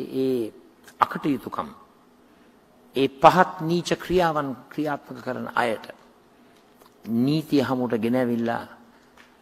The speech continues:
වර්තමානයේ තිබෙන දඬුවම් වලට වැඩිය වඩාත් තදබර දඬුවම් පද්ධතියක් අපි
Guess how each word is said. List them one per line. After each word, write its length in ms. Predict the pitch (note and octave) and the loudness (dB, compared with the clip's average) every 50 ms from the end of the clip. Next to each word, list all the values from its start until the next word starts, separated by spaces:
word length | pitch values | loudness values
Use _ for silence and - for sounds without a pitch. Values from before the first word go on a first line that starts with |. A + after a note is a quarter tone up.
| _ | _
වර්තමානයේ 800 | - A2+ B2+ C#3+ D3+ D3 - D#3 C#3+ D3 D3 C#3+ C#3 C#3 C3+ C3 B2+ | 6 8 8 8 8 6 2 4 6 8 8 8 6 4 2 0 0
තිබෙන 320 | - - C3 C3+ C3+ C3+ C3 B2+ B2 A2 - - - - - - - - - - - - - - - - - - - - - - - - - - - - - - - - - - - - - - - - - - - - - - | 0 0 2 2 4 4 4 4 2 0 -4 -8 -10 -10 -10 -10 -10 -10 -10 -10 -10 -10 -10 -10 -10 -10 -8 -8 -8 -8 -8 -8 -10 -10 -10 -10 -10 -10 -8 -8 -10 -10 -10 -10 -10 -10 -10 -10 -10 -8 -8 -8 -10 -10 -8 -6
දඬුවම් 500 | A#2 B2 C3+ D3+ F3+ F#3 G3 F#3+ F3 D#3 C#3+ | 4 8 10 10 10 12 12 10 10 10 8
වලට 260 | C#3 B2+ A#2 - B2 | 8 8 8 8 6
වැඩිය 360 | A#2 A#2 A#2+ B2 A#2+ A#2+ A#2 A2 - - - - - - - - - - - - - - - - - - - - - - - | 6 6 8 8 8 8 6 6 2 -4 -10 -12 -12 -12 -12 -12 -12 -12 -12 -12 -14 -14 -14 -14 -14 -14 -14 -16 -16 -14 -6
වඩාත් 500 | F#2 G#2 A#2+ C3+ D3 D3+ D#3 D#3 D#3 D#3 - - | 4 8 10 12 12 12 12 12 12 10 8 4
තදබර 460 | - - D3+ D#3 E3+ G3 E3+ F3+ E3+ E3+ D#3+ D3 C#3 B2 - - - - - - - - - - - - - | 6 8 10 12 12 12 12 12 12 12 12 10 10 8 4 -2 -10 -16 -18 -20 -20 -20 -20 -20 -20 -16 -6
දඬුවම් 500 | F#2 G#2 B2 C#3 D#3 D#3+ D#3 D3 C#3+ C3+ A#2 | 2 4 6 6 6 6 4 4 4 2 2
පද්ධතියක් 640 | B2+ B2 A#2+ A#2 B2+ A2+ - A#2+ A2+ A2+ A2 - - - - - - - - - - - - - - - | 2 2 2 2 0 2 2 2 0 0 -2 -6 -12 -20 -20 -20 -20 -20 -20 -20 -20 -20 -20 -20 -4 0
අපි 280 | - A#2 - - A#2+ | 0 2 4 4 4